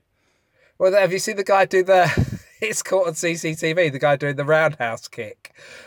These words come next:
Like, it's this big scene of fight, and then he comes in the shot, does a roundhouse kick, misses everyone, and then <laughs> struts off again. Have you seen that?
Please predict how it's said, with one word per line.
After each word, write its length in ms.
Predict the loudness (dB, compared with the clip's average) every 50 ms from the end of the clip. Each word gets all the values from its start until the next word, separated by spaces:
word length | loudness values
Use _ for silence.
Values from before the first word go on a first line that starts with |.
| -18 _ -2
Like, 180 | -2 0 0
it's 140 | -2 -2 -2
this 180 | -4 -4 -6 -4
big 260 | -2 -2 -2 -2 -2
scene 500 | -4 -2 0 2 2 2 0 0 -2 -2
of 140 | -4 -4 -4
fight, 400 | -2 0 2 4 4 4 2 0
and 100 | 0 0
then 100 | 0 0
he 80 | 0 0
comes 240 | 0 0 0 0
in 100 | -2 -6 -4
the 60 | -4
shot, 280 | 0 2 2 2 2 2
does 160 | 2 2 2
a 40 | 2
roundhouse 460 | 2 2 2 2 0 0 -2 -2 -4
kick, 220 | -6 -6 -8 -4 -2
misses 360 | -2 -2 -2 -4 -4 -2 0
everyone, 380 | 0 0 0 -2 -2 -2 -2
and 80 | -2 -2
then 120 | -2 -2 -2
<laughs> 0 |
struts 680 | -2 -6 -6 -6 -6 -6 -6 -6 -6 -6 -8 -2 0
off 220 | 0 0 0 -2 -4
again. 420 | -4 -4 -4 -8 -8 -8 -10 -12
Have 120 | -12 -12 -12
you 80 | -14
seen 260 | -12 -10 -10 -8 -4
that? 280 | -2 0 0 0 -2